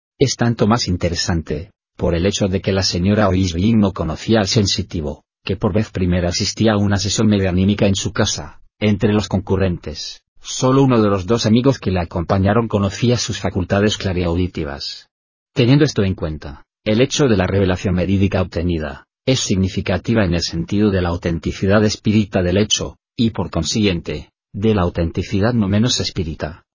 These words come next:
o extrínseca, de la música trascendental percibida por el sensitivo. Y si es así, incluso los tres casos anteriormente relatados adquirirían cierto valor de prueba, de una manera indirecta.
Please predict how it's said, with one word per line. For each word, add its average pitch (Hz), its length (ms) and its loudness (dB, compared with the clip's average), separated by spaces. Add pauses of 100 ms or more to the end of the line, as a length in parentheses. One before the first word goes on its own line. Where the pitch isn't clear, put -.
o 101 200 2
extrínseca, 90 920 -2 (220)
de 87 180 -2
la 85 80 0
música 110 440 -2
trascendental 90 720 -2
percibida 104 500 2
por 95 180 0
el 87 80 -2
sensitivo. 78 800 -4 (460)
Y 113 100 2
si 131 240 2
es - 140 2
así, - 320 0 (200)
incluso 120 540 2
los 101 180 2
tres 110 220 -4
casos 107 380 -2
anteriormente 90 600 0
relatados 98 600 2
adquirirían 98 640 0
cierto 107 340 -2
valor 107 260 2
de 95 120 0
prueba, 87 400 -2 (240)
de 101 120 -2
una 117 200 4
manera 123 320 4
indirecta. 87 640 -2